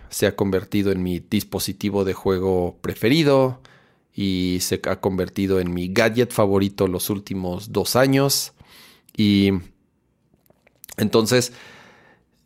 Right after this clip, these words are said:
me encanta que regrese esta, no, no, no sé, no, no, no sé si llamarle moda. Creo que, creo que no es justo decirle que, que es una moda.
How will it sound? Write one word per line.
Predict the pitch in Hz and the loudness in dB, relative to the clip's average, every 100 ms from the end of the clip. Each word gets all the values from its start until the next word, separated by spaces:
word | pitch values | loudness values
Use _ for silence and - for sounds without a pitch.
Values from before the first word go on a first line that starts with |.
| - | -2
me | 117 117 | 4 4
encanta | 117 113 117 139 208 226 - _ _ _ _ _ - | 4 2 0 0 0 0 -4 _ _ _ _ _ -2
que | 113 104 101 101 98 98 92 - _ _ _ _ - _ _ _ - | 2 2 2 0 0 0 -2 -8 _ _ _ _ -20 _ _ _ -6
regrese | 107 110 113 107 107 120 120 - 127 120 113 - | -4 0 2 4 4 4 4 2 4 2 0 0
esta, | 113 - - 117 110 101 95 90 85 90 - - _ _ _ _ _ _ | -2 -2 0 2 4 2 0 -4 -6 -10 -18 -20 _ _ _ _ _ _
no, | - 165 175 | -2 -2 -2
no, | 175 | -4
no | 156 175 | 0 0
sé, | 180 202 | 0 -2
no, | 208 220 | -4 -6
no, | 185 277 | -6 -6
no | 254 269 | -4 -4
sé | 247 | -4
si | 226 | -2
llamarle | 131 110 110 110 | 2 4 4 2
moda. | 110 98 90 90 | 2 0 -2 -2
Creo | 127 | -4
que, | 127 117 95 | 0 0 0
creo | 120 | -6
que | 117 | -4
no | 107 | -4
es | 98 | -4
justo | 101 - 90 | -6 -4 -6
decirle | - 95 90 | -4 -6 -8
que, | - 82 - - - - - | -10 -12 -12 -20 -20 -20 -4
que | 104 | -4
es | - | -2
una | 107 95 | -4 -2
moda. | 95 104 95 - | 0 0 -2 -6